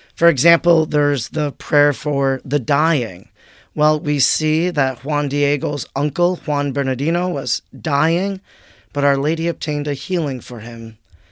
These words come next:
In the apparitions, Our Lady told Juan Diego to go to the bishop and to tell him to have a church built at the site of apparition.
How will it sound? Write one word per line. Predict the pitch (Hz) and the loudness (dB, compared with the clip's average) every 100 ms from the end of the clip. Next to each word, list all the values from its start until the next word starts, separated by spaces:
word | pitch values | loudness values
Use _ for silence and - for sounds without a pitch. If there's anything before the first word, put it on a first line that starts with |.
| _ _ _ _ - | _ _ _ _ 0
In | 160 | 2
the | 165 | 6
apparitions, | 165 160 160 160 180 180 156 | 4 4 0 0 0 0 0
Our | 147 | 2
Lady | 151 156 156 | 2 2 0
told | - 165 147 123 | -2 -2 -2 -2
Juan | 147 151 | 0 2
Diego | 147 156 156 165 | 4 2 2 0
to | 147 | -2
go | 110 147 151 | -2 0 0
to | 160 | 2
the | 151 | 0
bishop | 123 160 127 90 - - _ _ _ _ _ _ _ _ _ _ | 0 -2 -2 -8 -20 -20 _ _ _ _ _ _ _ _ _ _
and | - 135 | -4 -2
to | - 143 | 0 -2
tell | 113 151 156 156 | -2 -2 -2 0
him | 151 147 143 | -2 -2 -2
to | 139 | -4
have | 131 135 | -2 -4
a | 131 | -4
church | - 143 135 - | -4 -4 -6 -8
built | - 160 160 | -4 -4 -2
at | 160 147 | -4 -4
the | 139 | -4
site | - 135 | -2 -2
of | 127 | -2
apparition. | 120 120 123 117 127 113 104 | -6 -8 -8 -6 -6 -8 -12